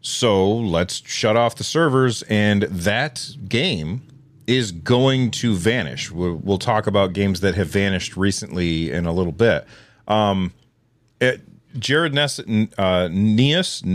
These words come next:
I don't know how to say his name. Jared Neas, who is the executive producer, he said, "With everything we've learned about what it takes to operate this game, it's clear that we can't deliver on that original vision for P V E that was shown in twenty nineteen." Kyle, what do you think, man? Is,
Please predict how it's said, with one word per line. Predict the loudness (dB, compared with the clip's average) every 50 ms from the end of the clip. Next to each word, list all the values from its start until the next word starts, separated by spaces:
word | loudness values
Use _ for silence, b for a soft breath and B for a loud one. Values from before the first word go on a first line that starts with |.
| -2 -2
I | -2 0
don't | 0 0
know | 0
how | 0 -2
to | -2
say | -4 -4 -4 -2 -2
his | -2 -2 -4
name. | -4 -4 -4 -4 -4
Jared | -2 0 2 2 2 2
Neas, | 0 0 2 2 0 0 -2 -4
who | -2 0 0
is | 0 0 0
the | 0 0 0
executive | 0 -2 -2 -2 -2 -2 -2 -4 -4 -4
producer, | -2 -2 0 0 0 0 -2 -2
he | -2 0
said, | 0 -2 -2 0
"With | 0 2
everything | 2 2 2 2 0 0 0 2 2
we've | 2 2 2
learned | 2 2 2 2
about | 2 2 2 2 2
what | 2 0
it | 0 -2
takes | -2 -4 -4 -4 -4
to | -4
operate | -2 -2 -2 0 2 2 2 2 0
this | -2 -4 -4
game, | -4 -4 -2 -2 -2 -4 -6 B B B B B B B B B B
it's | -2 -2 -2 -6
clear | -14 -12 -6 -2 0 0 0 0 -2 -6 -10 -14 _ _ _ _ _ _ 0
that | 2 2 4
we | 2 0
can't | -2 -2 0 0 0 2 2
deliver | 2 2 4 4 4 4 4 4 4
on | 4 4 2
that | 2 2 2
original | 2 2 2 2 2 0 0 0 2 0 2
vision | 2 2 2 2 2 0 -2 -4 -4
for | -4 -6 -8
P | -4 -2 0 0 0
V | 0
E | 0 0 0 0 0
that | 0 0
was | -2 -4
shown | -4 -2 0 0 0 0
in | 0 -2 -4
twenty | -4 -2 -2 0 0
nineteen." | 0 0 0 -2 -4 -4 -6 -4 -4 -4 -4
Kyle, | -4 -2 0 0 2 2 2 2 0 -2 -6 b b b b b b b b b b b b
what | 2 2
do | 2
you | 2
think, | 0 0 -2 -2 0 0
man? | 0 2 2 2 2
Is, | 2 2 0 0